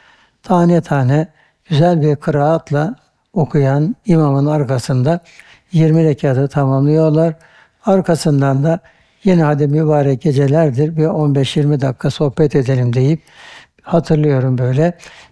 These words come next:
Bir sene İmam-ı Şahrani'nin Tenbihül Muhtariyininden, bir sene Asım Köksal hocamızın İslam tarihinden, e, bir sene yine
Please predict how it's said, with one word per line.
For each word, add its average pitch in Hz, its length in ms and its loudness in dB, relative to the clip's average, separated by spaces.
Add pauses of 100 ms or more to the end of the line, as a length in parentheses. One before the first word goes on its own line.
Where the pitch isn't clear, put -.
(120)
Bir 170 180 2
sene 143 460 0 (480)
İmam-ı 151 420 2
Şahrani'nin 131 880 -2 (280)
Tenbihül 139 560 0
Muhtariyininden, 127 1080 0 (480)
bir 180 140 4
sene 147 540 0
Asım 147 440 0
Köksal 143 420 -2
hocamızın 131 680 0 (360)
İslam 143 400 0
tarihinden, 127 800 0 (640)
e, 151 140 0
bir 170 160 2
sene 147 560 0
yine 147 440 0